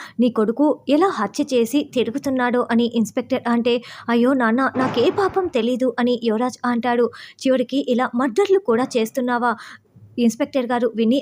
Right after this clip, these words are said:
అరెస్ట్ చేసి లాక్కు వెళ్ళండి, అసలు మనిషి ప్రాణం విలువ అంటే ఏంటో కూడా వీడికి అర్థం కావటం లేదు" అని సుధాకర్ అంటే, "నాన్న, ఎవరో కావాలని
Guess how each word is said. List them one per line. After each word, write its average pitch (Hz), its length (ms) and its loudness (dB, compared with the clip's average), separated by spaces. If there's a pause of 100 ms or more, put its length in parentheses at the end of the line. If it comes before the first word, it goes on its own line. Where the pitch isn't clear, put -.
అరెస్ట్ 226 340 -2
చేసి 226 300 -2 (100)
లాక్కు 220 280 -2
వెళ్ళండి, 247 380 0 (100)
అసలు 233 280 -4
మనిషి 262 280 0
ప్రాణం 247 400 0
విలువ 233 260 0
అంటే 233 300 2
ఏంటో 262 300 0
కూడా 254 300 0
వీడికి 226 340 -2 (140)
అర్థం 339 280 -4
కావటం 226 400 0
లేదు" 247 320 0
అని 240 180 0 (100)
సుధాకర్ 240 480 -4
అంటే, 233 260 0 (420)
"నాన్న, 233 240 4 (320)
ఎవరో 226 280 4
కావాలని 277 540 0